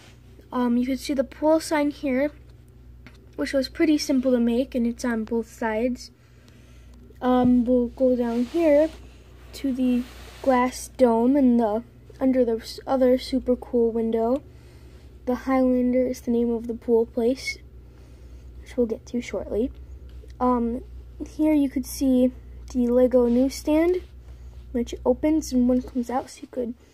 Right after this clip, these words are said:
put somebody, like, on this bench, or I think it's a bench, and have them read the newspaper. Um, then we have this not so cool tree. It's just there. Um,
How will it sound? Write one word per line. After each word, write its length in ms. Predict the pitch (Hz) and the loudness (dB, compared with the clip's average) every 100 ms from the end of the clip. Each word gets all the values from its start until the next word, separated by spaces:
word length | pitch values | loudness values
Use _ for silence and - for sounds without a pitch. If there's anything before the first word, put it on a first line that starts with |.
| _ _ _ - - | _ _ _ -20 -6
put 160 | 311 311 | -6 -4
somebody, 500 | 320 285 277 269 269 | -2 2 2 4 6
like, 260 | 262 254 | 6 4
on 180 | 262 254 | 2 2
this 200 | 247 - | 2 -2
bench, 460 | - 247 262 262 240 | 0 2 2 2 -2
or 100 | 202 | -4
I 60 | |
think 240 | 220 349 330 | -2 -2 -2
it's 140 | 254 | -4
a 40 | |
bench, 480 | 196 185 190 247 - | -4 -6 0 2 2
and 200 | 220 226 - - - _ _ | 0 0 -4 -16 -20 _ _
have 160 | - 247 | -4 0
them 220 | 254 240 | 4 6
read 320 | 247 247 285 - _ _ _ | 8 8 4 0 _ _ _
the 100 | 262 | 4
newspaper. 680 | 254 262 - 277 269 285 294 _ _ _ _ - _ _ - | 4 4 2 0 2 2 2 _ _ _ _ -20 _ _ -6
Um, 380 | - 262 254 254 - | 2 4 4 2 0
then 160 | 294 | 2
we 120 | 302 | 2
have 260 | 302 294 262 | 0 -2 0
this 280 | 254 240 - | 0 0 -2
not 220 | 285 262 | -2 -2
so 220 | - 254 | 4 4
cool 340 | 247 262 247 240 | 4 6 6 4
tree. 480 | - 269 254 254 254 | 0 2 4 4 2
It's 160 | - - | -16 -12
just 420 | 247 - - - _ _ _ _ _ _ _ _ _ | -10 -10 -16 -20 _ _ _ _ _ _ _ _ _
there. 440 | 220 214 226 233 240 _ _ - - - | 0 2 4 2 -2 _ _ -20 -20 -6
Um, 320 | - 233 226 | 0 2 2